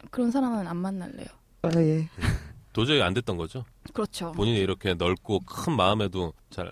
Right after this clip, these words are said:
Speaker 3: 안 맞았던 거죠?
Speaker 1: 예, 저는, 네, 그렇게 생각을 해요. 안
Speaker 3: 어,
Speaker 1: 맞았죠.
Speaker 3: 어. 지금 혹시 주변에 눈에 들어오는 뭐, 이성분이 좀 있나요?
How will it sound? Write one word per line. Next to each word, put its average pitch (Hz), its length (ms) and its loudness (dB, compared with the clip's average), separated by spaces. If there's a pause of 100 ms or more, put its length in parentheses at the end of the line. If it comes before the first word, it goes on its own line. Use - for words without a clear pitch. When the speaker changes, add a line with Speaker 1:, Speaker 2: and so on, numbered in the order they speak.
Speaker 3:
안 90 140 -4
맞았던 95 340 -4
거죠? 78 260 -12 (100)
Speaker 1:
예, 190 180 -2
저는, 185 400 0
네, 160 160 -4
그렇게 165 240 -12
생각을 190 260 -6
해요. 175 140 -8 (300)
안 190 120 0
Speaker 3:
어, 202 40 2
Speaker 1:
맞았죠. 175 580 -4
Speaker 3:
어. 76 420 -12 (580)
지금 214 380 2
혹시 196 420 2 (280)
주변에 139 640 2
눈에 131 240 0
들어오는 127 580 2
뭐, 90 120 -2
이성분이 117 380 -2
좀 117 120 -8
있나요? 82 400 -10